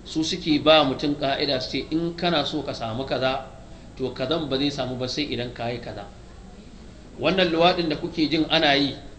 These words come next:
namiji ya nemi namiji, yana da alaƙa da abin da su wa'innan mutanen suke yi.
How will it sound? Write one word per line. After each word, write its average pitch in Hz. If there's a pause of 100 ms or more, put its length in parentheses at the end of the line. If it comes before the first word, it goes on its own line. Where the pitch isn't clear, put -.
(640)
namiji 151
ya 147
nemi 131
namiji, 151 (760)
yana 151
da 139
alaƙa 143
da 135
abin 139
da 147
su 156
wa'innan 147
mutanen 131
suke -
yi. 113